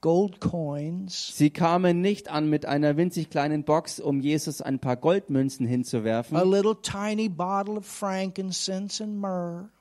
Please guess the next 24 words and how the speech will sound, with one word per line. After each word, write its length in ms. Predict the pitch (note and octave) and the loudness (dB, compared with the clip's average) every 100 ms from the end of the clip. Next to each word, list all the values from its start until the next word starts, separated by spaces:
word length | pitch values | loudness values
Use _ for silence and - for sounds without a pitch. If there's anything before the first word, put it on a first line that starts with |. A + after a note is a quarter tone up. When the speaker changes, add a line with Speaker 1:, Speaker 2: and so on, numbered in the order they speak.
| - | -6
Speaker 2:
Und 300 | - C#3+ D3+ | 4 6 6
eine 180 | D#3 D#3 | 4 4
kleine 480 | D3 C#3+ D#3 E3 E3 | 4 2 4 4 2
Flasche 500 | - C#3+ D3+ - D#3+ | 2 2 2 4 2
mit, 540 | D3 D3 D3+ - - | 4 4 4 0 -6
mit 380 | D3 C#3+ C#3 C#3 | 2 2 0 0
wohlriechenden 680 | C#3 D#3+ D3 D3+ D3+ C#3 C#3 | 4 6 4 0 0 0 2
Öl, 400 | C#3 D#3 E3 D#3+ | 4 6 6 4
mit 240 | D3 C#3 | 2 0
Weihrauch 640 | B2 D3 D3 D3 D3+ D3 | 0 2 2 4 4 2
oder 240 | - C3 C3+ | -2 -2 -2
sonstigen 640 | - D3 D3+ - D3 D3 | -2 -4 -4 -4 -2 -2
Dingen 400 | C#3+ D3 D#3 E3+ D#3+ _ - | 0 0 0 -2 -6 _ -2
Speaker 1:
It 100 | E3 | 2
Speaker 2:
oder 120 | C3 | 6
Speaker 1:
would 120 | C3+ | 8
have 80 | D#3+ | 8
Speaker 2:
Myrrhe. 180 | E3+ E3+ | 8 6
Speaker 1:
been 400 | G3 A3 G3+ F3 | 4 4 4 2
their 180 | D#3 D#3 | -2 -4
greatest 760 | C#3+ D#3+ F#3 F#3+ F#3 - - - _ _ _ _ | -2 0 2 2 0 -2 -6 -10 _ _ _ _
treasure 640 | - - F3 E3 - C3 C3+ | -8 -2 0 0 -4 -10 -10
they 120 | D3+ | -6
had 180 | C3+ D3+ | -4 -6